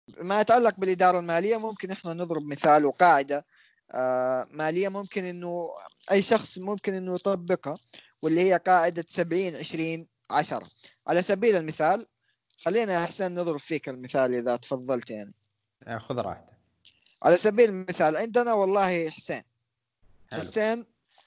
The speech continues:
Speaker 1: آه، التحق بوظيفة، آه،
Speaker 2: جميل.
Speaker 1: كان فيها راتب، آه، سبعة آلاف ريال. ممتاز.
Speaker 2: حلو.
Speaker 1: طيب،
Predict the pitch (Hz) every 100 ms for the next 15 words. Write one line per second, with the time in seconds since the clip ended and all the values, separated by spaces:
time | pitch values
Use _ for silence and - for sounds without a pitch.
0 | _ _ - 143 147 139 135 135 131 160
1 | 190 170 160 160 147 175 196 254 - _
2 | - - _ _ _ _ 123 127 120 117
3 | 104 104 135 160 151 170 170 147 156 156
4 | 175 165 - _ _ _ - 127 131 123
5 | 127 131 147 120 131 135 135 - - _
6 | - 123 110 - - - _ - 120 127
7 | 127 190 - _ _ _ _ _ - 104
8 | 95 _ _ _ _ _ - - _ _
9 | _ - 139 117